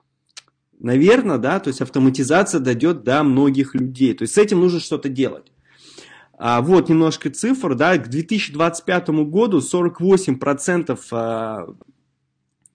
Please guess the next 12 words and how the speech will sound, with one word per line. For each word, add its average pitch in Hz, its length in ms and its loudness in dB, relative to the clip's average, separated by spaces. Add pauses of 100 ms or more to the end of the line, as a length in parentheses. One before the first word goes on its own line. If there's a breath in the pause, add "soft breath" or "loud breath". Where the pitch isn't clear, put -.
(360 soft breath)
процессов 151 560 -2
будет 175 200 0
делать 160 340 -2
человек, 143 560 -2
пятьдесят 120 680 -8 (140)
два 151 180 0
процента 143 440 -6
будет 120 240 -6
делать, 135 400 -4
а, 107 680 -14
машина. 120 540 -4 (920)
Э, - 120 -14